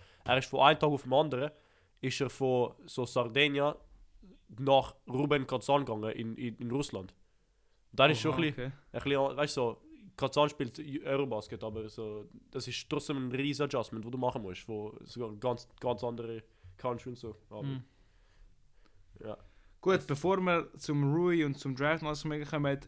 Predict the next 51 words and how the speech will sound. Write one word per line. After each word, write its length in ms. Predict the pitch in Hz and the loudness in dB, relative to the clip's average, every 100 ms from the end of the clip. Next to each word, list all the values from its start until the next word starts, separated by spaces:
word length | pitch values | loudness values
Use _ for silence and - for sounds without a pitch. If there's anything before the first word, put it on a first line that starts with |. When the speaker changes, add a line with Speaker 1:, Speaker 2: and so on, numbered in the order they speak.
| - | -12
Speaker 2:
Schweizer 380 | - 165 180 185 | -2 0 2 0
Segment, 640 | 175 170 170 190 - - | -2 -2 -2 -2 -6 -6
wie 140 | 131 | -4
immer, 140 | - 151 | -2 -2
Speaker 1:
Wo 60 | |
Speaker 2:
ich 40 | 139 | -2
Speaker 1:
wir 60 | |
Speaker 2:
hab's 80 | 135 | 0
Speaker 1:
letzt-, 220 | 165 127 | 2 2
Speaker 2:
gar 80 | 123 | 0
nicht 120 | 120 | 0
Speaker 1:
letztes 220 | 143 156 131 | 0 0 2
Mal 60 | 143 | 2
haben 80 | 127 | 2
wir 60 | 117 | 0
Speaker 2:
vergessen. 220 | 170 180 | -4 -4
Speaker 1:
verpennt, 420 | 113 - 131 120 | -8 -4 -4 -4
ja. 160 | 113 - - _ - - - - - - 214 | -6 -6 -14 _ -20 -20 -20 -20 -20 -16 -6
Speaker 2:
Ja, 220 | 135 131 - | -2 -2 -4
also 320 | - 143 143 131 | 2 4 4 2
der 200 | 156 165 | 2 4
Samstag 640 | 175 214 - 220 247 - - - - | 4 4 2 0 -2 -6 -20 -20 -8
am 200 | 143 156 | -2 2
neun 240 | 170 185 | 4 4
Uhr, 180 | 196 254 - _ - _ _ - | 4 0 -6 _ -20 _ _ -2
Nuggets 500 | 135 156 156 156 - - | 2 2 2 -2 -4 -2
seventy-sixers. 920 | 151 143 135 185 185 190 247 - - _ - - - | 0 0 0 -2 0 -4 -4 -8 -16 _ -20 -20 -8
Ziemlich 360 | - 196 208 | 0 2 2
geiles 340 | - 160 208 - | 0 0 -2 -6
Spiel, 320 | - 208 277 - _ - - - | -6 -4 -4 -8 _ -20 -20 -10
Speaker 1:
Mhm. 180 | 123 | -4
Speaker 2:
ähm, 200 | 135 135 | 0 0
aber 80 | 139 | 0
es 80 | 139 | 0
ist 40 | |
halt 140 | 139 123 | -2 0
Samstag. 560 | 147 170 - 180 - - _ - | -2 -2 -4 -4 -6 -18 _ -4
Wir 60 | |
müssen 160 | 139 135 | -2 -2
halt 160 | 120 | -2
wissen, 260 | 123 139 139 | -2 -2 -2
was 140 | 131 | -4
am 80 | 135 | -4
Samstagabend 480 | 135 135 135 127 131 | -4 -4 -2 -2 0
gemacht. 360 | 135 131 131 - | -2 -2 -4 -2
Und 60 | |
dann 140 | 131 131 | -2 -2
um 180 | 123 123 | -2 2
halb 220 | 160 165 | 0 0
zwölf 420 | 139 151 160 - | 0 2 2 0
Uhr 180 | 147 | 0